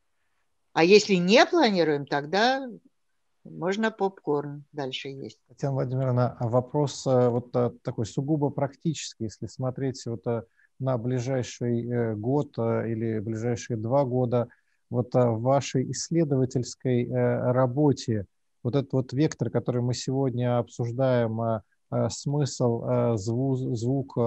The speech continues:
Speaker 2: музыка, э, э, э, он, э, может, э, можете ли вы это исследование, э, скажем так, э,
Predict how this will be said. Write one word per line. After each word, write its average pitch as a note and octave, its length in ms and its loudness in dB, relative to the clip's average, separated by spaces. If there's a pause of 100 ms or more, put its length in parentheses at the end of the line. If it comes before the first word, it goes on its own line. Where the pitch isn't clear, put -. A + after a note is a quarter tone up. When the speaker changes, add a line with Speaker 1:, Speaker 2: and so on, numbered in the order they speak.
(120)
Speaker 2:
музыка, B2 680 0 (380)
э, B2 60 2
э, A#2 600 2 (340)
э, A#2+ 300 0 (480)
он, C3+ 300 0
э, B2+ 240 0 (280)
может, F3 400 2
э, D3+ 180 4 (200)
можете F3 420 2
ли E3+ 60 8
вы E3 280 6
это D#3 260 4
исследование, D3+ 880 2 (260)
э, B2 240 4
скажем A#2+ 360 0
так, B2 220 2
э, A#2 400 2